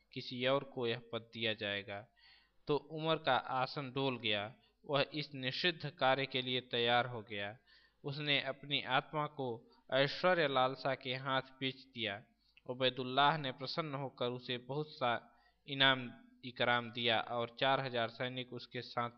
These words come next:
नियुक्त कर दिए। उमर बिन साद की आत्मा अब भी उसे क्षुब्ध करती रही। वह सारी रात पड़ा अपनी अवस्था या दुर्वस्था पर विचार करता रहा। वह जिस विचार से देखता, उसी से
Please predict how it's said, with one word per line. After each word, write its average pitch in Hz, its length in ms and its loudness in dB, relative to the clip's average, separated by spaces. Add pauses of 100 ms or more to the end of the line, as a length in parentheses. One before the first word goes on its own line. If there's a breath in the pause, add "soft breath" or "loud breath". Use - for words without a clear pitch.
(120)
नियुक्त 120 440 -10
कर 110 100 -4
दिए। 101 400 -16 (1300 loud breath)
उमर 180 280 0
बिन 170 220 -2
साद 165 340 6
की 151 280 -6 (280)
आत्मा 135 560 0 (300 loud breath)
अब 160 300 0
भी 151 140 0
उसे 135 460 -2 (340 loud breath)
क्षुब्ध 165 420 -2
करती 135 480 -2
रही। 120 340 -2 (340 soft breath)
वह 139 140 0
सारी 143 420 2
रात 135 600 2 (160)
पड़ा 131 280 6
अपनी 131 340 -6
अवस्था 147 600 -2
या 131 180 0
दुर्वस्था 135 600 -4
पर 123 240 -6
विचार 127 380 0
करता 113 360 -6
रहा। 110 340 -6 (500 loud breath)
वह 131 140 -2
जिस 165 300 -4
विचार 143 400 4
से 131 180 -4
देखता, 139 500 0
उसी 143 280 -6
से 123 320 -8